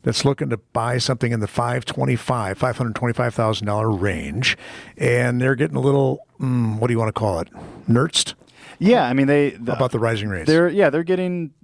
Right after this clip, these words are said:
Speaker 2: discouraged, which is, uh, totally normal, I think, reaction. I think a lot of folks are in that same boat where it's like, "Oh, rates are getting so high that they're kinda pushing me out of the price range that I wanna be shopping in to get the actual house that I want,"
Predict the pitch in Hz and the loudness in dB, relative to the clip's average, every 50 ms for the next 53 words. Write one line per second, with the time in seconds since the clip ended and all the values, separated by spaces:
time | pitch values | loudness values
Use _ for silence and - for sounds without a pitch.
0 | - _ - 131 151 151 - - - 131 117 117 117 131 127 - 123 120 113 - | -20 _ -4 -2 0 0 0 0 2 2 4 4 4 2 0 0 0 0 0 2
1 | - 123 120 117 110 110 120 120 117 117 117 - - 120 123 127 127 123 110 107 | 2 2 2 2 2 2 2 4 4 2 0 0 -2 0 0 2 2 2 2 2
2 | 104 107 110 113 120 117 110 - 120 113 - - 120 123 117 101 92 92 - - | 2 2 2 2 2 2 0 0 -2 -2 -2 0 0 2 2 2 2 0 -2 -4
3 | - 120 - 123 110 98 95 92 95 98 - 107 98 90 - - 101 95 92 90 | -4 -2 -2 0 0 2 2 2 0 0 0 -2 -2 -2 -2 -2 -2 0 0 -2
4 | 87 - - - 98 95 95 87 87 85 87 87 71 92 92 92 87 - - 95 | -4 -4 -6 -6 -4 -2 -2 0 0 0 0 0 -2 -4 -6 -6 -6 -4 -4 -4
5 | 80 - - 127 135 131 107 90 85 85 104 127 151 - - 151 135 117 107 - | -4 -2 -2 0 0 0 0 -2 -2 -2 0 0 0 0 0 0 0 0 0 -4
6 | - - - - 131 113 131 113 - 135 120 113 101 117 117 117 120 113 117 113 | -10 -12 -4 -2 0 0 0 0 0 0 0 0 0 0 0 0 0 -2 -2 -2
7 | - 113 107 - - 156 156 - - - 185 214 - - 262 233 208 190 180 123 | -2 -4 -4 -2 -4 -4 -4 -6 -2 0 0 0 0 -2 -4 -2 -2 -2 -2 0
8 | 139 143 160 180 170 160 151 143 120 117 135 127 123 120 117 - - 143 147 165 | 0 2 2 2 4 4 4 2 2 0 0 2 2 2 2 0 0 -2 -2 -2
9 | - - 135 120 110 107 113 113 110 107 95 90 95 113 131 135 120 113 107 - | -2 -4 -4 -4 -4 -4 -4 -2 -2 -2 -4 -4 -2 0 0 0 0 0 -2 -2
10 | - 101 90 107 123 - 92 87 85 87 87 - - 95 104 101 - - 98 90 | -2 0 0 0 0 -2 -4 -4 -4 -4 -4 -4 -2 -2 -2 -2 -2 -2 -2 -2
11 | 104 101 101 - - 92 82 - - - 110 113 - - 87 76 73 76 76 73 | -2 -2 -2 -2 0 0 0 0 0 0 -2 -2 -2 -4 -6 -4 -6 -6 -8 -8
12 | 73 76 98 - | -10 -12 -14 -18